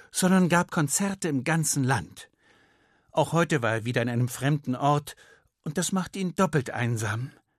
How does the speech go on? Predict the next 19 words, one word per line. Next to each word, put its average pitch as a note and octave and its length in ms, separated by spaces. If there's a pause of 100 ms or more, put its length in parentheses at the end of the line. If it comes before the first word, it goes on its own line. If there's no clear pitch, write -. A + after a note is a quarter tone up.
(480)
Nicht G#3+ 360
nur, E3+ 120
dass D3 160
er D#3 60
sein C#3 220
Publikum D#3 480
morgen D#3+ 400
beim B2 140
Spielen E3 420
wieder F#3 220
nicht A#2+ 240
sehen A#2 300
würde, B2 320 (680)
er D#3+ 140
würde G3 160
auch F3 80
viel A#3+ 300
Zeit F#3+ 420
allein D#3 560